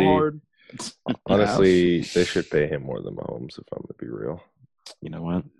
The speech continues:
Speaker 3: That, that was so impressive that I just completely, like, just dismissed that in my mind when you said that.
Speaker 2: They were probably like, they're probably, like, compensating for his medical bills. They're like, "Here you go."
Speaker 3: Oh yeah, here you go. To get that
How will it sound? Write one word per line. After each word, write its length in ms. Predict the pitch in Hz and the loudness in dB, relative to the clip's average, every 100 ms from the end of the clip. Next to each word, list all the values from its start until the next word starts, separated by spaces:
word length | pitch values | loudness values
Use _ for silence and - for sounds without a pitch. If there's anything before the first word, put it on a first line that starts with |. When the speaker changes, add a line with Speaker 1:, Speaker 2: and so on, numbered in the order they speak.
| - | 0
Speaker 3:
That, 220 | 98 113 | 2 4
that 200 | 139 131 | 4 4
was 140 | 139 | 2
so 500 | - - 156 147 156 | 2 2 4 4 6
impressive 880 | 160 147 139 143 131 - 143 143 139 - | 4 4 2 2 0 4 6 6 2 -2
that 120 | 131 | -2
I 140 | 131 | -2
just 220 | 135 131 - | -4 -6 -4
completely, 680 | 131 127 - 123 127 123 _ - | -4 -4 -2 0 0 -4 _ -2
like, 300 | 131 110 - _ _ - | -2 -2 -8 _ _ -6
just 280 | 160 151 - | -2 -2 -2
dismissed 560 | 151 - 135 123 - - | -4 -4 -4 -4 -4 -2
that 240 | 120 123 | -2 -2
in 100 | 139 | -6
my 140 | 131 123 | -6 -4
mind 240 | 131 127 131 139 135 | -2 0 2 2 2
when 140 | 135 139 | 2 2
you 60 | |
said 260 | 139 143 147 | 2 0 2
that. 320 | 151 156 160 151 - - | 2 2 0 -4 -6 2
Speaker 2:
They 80 | |
were 180 | 107 104 | 4 4
probably 320 | - 107 98 | 4 4 4
like, 400 | 92 87 87 - - - | 6 6 4 0 -12 -2
they're 100 | 92 | -2
probably, 260 | - 92 | 2 4
like, 200 | 87 82 | 4 2
compensating 500 | - 80 82 - 80 | 0 -2 -2 0 0
for 140 | 78 82 | 0 -2
his 100 | 76 | 0
medical 320 | 78 76 - | -2 -2 -4
bills. 220 | 73 78 | -4 -2
They're 80 | 76 | 0
like, 220 | 76 73 | -2 -2
"Here 100 | - | -4
you 100 | 76 | -4
go." 320 | 76 71 73 _ _ _ _ _ - _ _ _ _ _ - | -2 -4 -4 _ _ _ _ _ -20 _ _ _ _ _ 0
Speaker 3:
Oh 160 | 143 | 2
yeah, 240 | 131 131 139 | 2 0 0
here 200 | 156 151 | 2 2
you 160 | 147 | 2
go. 260 | 143 143 147 | 0 0 0
To 140 | 147 | -4
get 120 | 147 151 | -6 -6
that 120 | 143 | -6